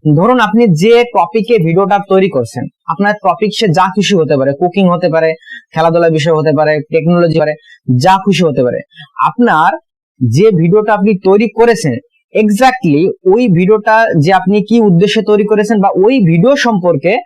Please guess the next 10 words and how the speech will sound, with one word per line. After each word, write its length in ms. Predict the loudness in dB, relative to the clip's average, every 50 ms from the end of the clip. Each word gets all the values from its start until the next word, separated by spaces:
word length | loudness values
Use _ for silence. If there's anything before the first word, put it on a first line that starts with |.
| _ -20 -10 _ -2
ডেসক্রিপশনে 560 | 0 0 0 -2 -2 -2 0 0 0 0 0 0
আপ-, 120 | -2 -2
আপনাকে 300 | -4 -2 -2 -2 0 0
কিন্তু 180 | 0 0 0 0
লিখতে 260 | 0 -2 -2 -4 -4
হবে 140 | -4 -4 -6 -10 _ _ _ _ _ _ _ _ _ _ -2
পুরো 200 | 0 2 2 2 0 -2 -4
ইউনিক, 380 | 0 2 2 4 2 2 0 -4 -6 -14 _ _ _ _ _ -4
ইউনিক 360 | 0 2 2 4 4 2 2
ভাবে। 220 | 0 -2 -4 -6